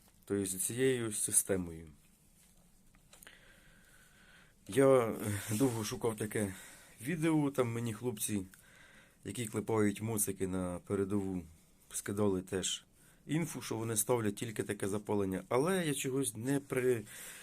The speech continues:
ну, не вникав в цю систему взагалі. Я не електрик, мені проще таке двигуна зробити, там, мотоцикла переварити. А от з електрикою я особо не дружу. І сьогодні так випадково до мене заїхали друзі і попросили мене там: "Допоможи,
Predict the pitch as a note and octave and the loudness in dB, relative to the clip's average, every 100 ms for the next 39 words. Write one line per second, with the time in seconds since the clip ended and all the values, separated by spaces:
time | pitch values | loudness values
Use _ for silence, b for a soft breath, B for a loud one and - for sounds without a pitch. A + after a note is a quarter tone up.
0 | B B - C#3+ G#2+ C#3 C#3+ E3 D#3 A2 | B B 0 2 4 4 4 4 6 6
1 | G2 - - - G3 E3+ B2+ B2 C3 C#3 | 6 -2 2 4 6 6 6 6 8 8
2 | A2+ G#2+ A#2 B2+ D3+ E3+ D#3 B2 A2 A#2+ | 6 4 4 4 6 2 2 -2 0 0
3 | B2 A2+ B2 - G#2 G#2 G2 F#2+ F#2 A#2+ | -2 2 2 2 0 -2 0 -2 0 2
4 | C#3+ D3 A2+ G#2 F#2+ G2 F#2 D#2 F#2 G2 | 4 4 4 0 0 0 -2 -6 -4 -2
5 | G#2 - B2+ G#2+ G2+ F#2+ G2 F#2 F#2 F2+ | 2 4 4 2 0 2 4 4 0 -2
6 | - B B B B B B B B B | -12 B B B B B B B B B
7 | - A#2+ B2+ A2+ D3 E3 D#3 B2+ - A2 | 2 6 6 6 6 6 2 -4 0 2
8 | A2 A#2+ A2 - A2+ A2 G#2 A2 F#2+ F#2+ | 4 2 2 -2 0 -2 -2 -4 -4 0
9 | - F3+ E3+ F#3 C#3+ C3 G#2+ A#2+ B2 B2+ | 4 4 6 4 4 2 0 0 0 0
10 | - C#3+ A#2+ A#2 A2+ G#2 A2+ A#2 G#2 G2+ | 2 4 4 2 0 0 0 -2 0 0
11 | G2+ C#3 E3 B2+ G#2+ F#2+ G#2+ G#2 C3 B2 | 0 0 0 0 -2 -4 0 2 4 4
12 | G#2 G2+ F#2+ F2+ E2+ - B B B B | 2 2 -2 -8 -10 -16 B B B B
13 | - G#2+ A#2 B2+ B2+ D3+ C#3+ | -6 -4 0 2 4 4 4